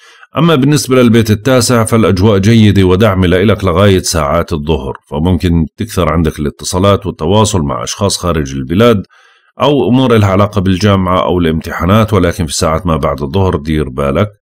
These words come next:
يعني حاول إنك تركز، ركز أثناء القيادة كمان على الشوارع المفتوحة وما في داعي للمغامرات. بالنسبة للبيت العاشر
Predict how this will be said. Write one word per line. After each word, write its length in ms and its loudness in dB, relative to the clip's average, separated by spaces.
يعني 340 -2
حاول 400 -2
إنك 200 -2
تركز، 480 -6
ركز 460 -2
أثناء 340 -2
القيادة 520 2
كمان 420 -12
على 140 -8
الشوارع 400 -2
المفتوحة 640 -2
وما 200 2
في 160 0
داعي 320 0
للمغامرات. 760 -6
بالنسبة 400 -2
للبيت 380 -4
العاشر 520 0